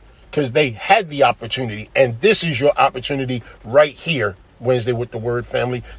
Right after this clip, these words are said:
to tell someone about the goodness of our Lord and Savior Jesus Christ,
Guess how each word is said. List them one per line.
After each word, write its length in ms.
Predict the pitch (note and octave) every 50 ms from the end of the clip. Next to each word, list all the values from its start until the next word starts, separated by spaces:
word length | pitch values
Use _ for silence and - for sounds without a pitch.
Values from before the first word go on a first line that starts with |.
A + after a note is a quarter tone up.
| -
to 160 | - - G2
tell 340 | - - - - F3 F3+ F3+
someone 540 | D#3+ - - E3 D#3+ D#3 D3+ D3+ D3+ D3 D3+ -
about 400 | - C3 A2 G#2 C3+ C#3 C#3 - -
the 120 | - A#2+
goodness 440 | G#2 G#2 A2 C#3+ D#3 D3+ D3 B2+ -
of 140 | C3+ C3 B2+
our 120 | C#3 C#3
Lord 220 | C3 C3+ C3+ C3 B2
and 100 | A#2 A#2+
Savior 280 | - - C3 B2 A#2+
Jesus 420 | A#2 A2 A2 C3 C3 B2 B2+ A#2+ -
Christ, 340 | - - C3+ B2 A2+ -